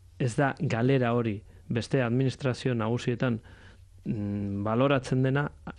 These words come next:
Aldundian ez da ala, ala edo ez behintzat hein berekoa izan. Baina jakina gaztelaniaz funtzionatzen zen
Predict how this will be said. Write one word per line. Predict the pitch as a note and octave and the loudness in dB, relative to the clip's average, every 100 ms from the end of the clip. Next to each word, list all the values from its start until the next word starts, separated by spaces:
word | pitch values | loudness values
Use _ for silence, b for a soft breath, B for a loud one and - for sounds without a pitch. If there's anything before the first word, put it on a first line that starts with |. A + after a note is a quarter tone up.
| - | -8
Aldundian | D#3+ B2+ D3 C#3+ C#3+ C#3+ - | -2 0 2 4 4 0 -2
ez | C3+ G#2 | -4 -2
da | A#2 G#2 | -2 0
ala, | G#2+ - - - | -4 -6 -14 -16
ala | - A2+ A#2 A#2 A2+ | -10 -6 -4 -2 -2
edo | A2 G#2+ A2 B2 B2 | -2 -2 -2 -2 -4
ez | B2+ - | -4 -2
behintzat | B2+ C3+ C3 B B - | 0 0 -4 B B -2
hein | C3+ B2 | 2 2
berekoa | A2+ A#2 A2+ A2+ | 2 0 -2 -4
izan. | G2 - A2 - - B B B B B B B - | -4 -8 -10 -14 -20 B B B B B B B -4
Baina | A#2 A2+ G#2+ | 0 0 0
jakina | - B2+ C3+ B2 B2+ C3+ C3+ b b b b b - | -2 0 2 4 4 2 -2 b b b b b -8
gaztelaniaz | C3 A2 - A#2+ A2+ A#2 A#2 | -4 -2 0 2 2 0 -2
funtzionatzen | A#2+ G2+ - G#2 G2+ A2+ G2 | -4 -4 -2 -4 -4 -4 -4
zen | C3 C3+ | -2 -4